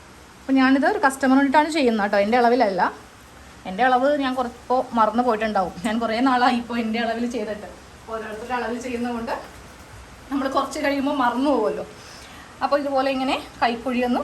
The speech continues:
കുഴിച്ച് വരക്കുക. അത് കഴിഞ്ഞിട്ട് നമുക്കിനി, ആ, waist-ിൻ്റെ ലെങ്ത്തും അതുപോലെ ഹിപ്പ് ലെങ്ത്, അതായത് സ്ലിറ്റ് ഓപ്പണിൻ്റെയൊക്കെ ഒന്ന് മാർക്ക് ചെയ്ത് കൊടുക്കാം. അപ്പോൾ സ്ലിറ്റ് ഉള്ളത് കൊണ്ട് നമ്മൾ ഇവിടെ അര ഇഞ്ച് വിട്ടിട്ടേ മാർക്ക് ചെയ്യത്തുള്ളൂ. എ ലൈൻ ആണെങ്കിൽ കുഴപ്പമില്ല, സ്ലിറ്റ് ഉള്ളതുകൊണ്ട്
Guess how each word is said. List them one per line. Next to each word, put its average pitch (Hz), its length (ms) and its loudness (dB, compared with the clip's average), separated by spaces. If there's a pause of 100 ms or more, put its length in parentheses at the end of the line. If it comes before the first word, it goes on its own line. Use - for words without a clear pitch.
കുഴിച്ച് 247 320 -4
വരക്കുക. - 260 -4 (100)
അത് 285 120 -4
കഴിഞ്ഞിട്ട് 285 280 -2
നമുക്കിനി, 277 360 -2 (140)
ആ, 247 40 -4 (200)
waist-ിൻ്റെ 233 500 -8
ലെങ്ത്തും 220 340 -10 (140)
അതുപോലെ 233 300 -8 (100)
ഹിപ്പ് 269 280 -8
ലെങ്ത്, 226 260 -6
അതായത് 220 340 -8
സ്ലിറ്റ് 254 340 -8
ഓപ്പണിൻ്റെയൊക്കെ 240 540 -6 (120)
ഒന്ന് 254 140 -4 (480)
മാർക്ക് 233 240 4
ചെയ്ത് 247 180 4
കൊടുക്കാം. 208 380 2
അപ്പോൾ 294 180 -2
സ്ലിറ്റ് 311 340 -4
ഉള്ളത് 359 280 2
കൊണ്ട് 381 200 2 (160)
നമ്മൾ 320 240 0
ഇവിടെ 302 240 0
അര 247 100 0 (120)
ഇഞ്ച് 247 220 2
വിട്ടിട്ടേ 214 340 -2 (140)
മാർക്ക് 196 260 0
ചെയ്യത്തുള്ളൂ. 170 320 -8 (120)
എ 226 100 0
ലൈൻ 349 180 0
ആണെങ്കിൽ 330 280 -2
കുഴപ്പമില്ല, 226 460 0 (600)
സ്ലിറ്റ് 277 320 -4
ഉള്ളതുകൊണ്ട് 294 380 2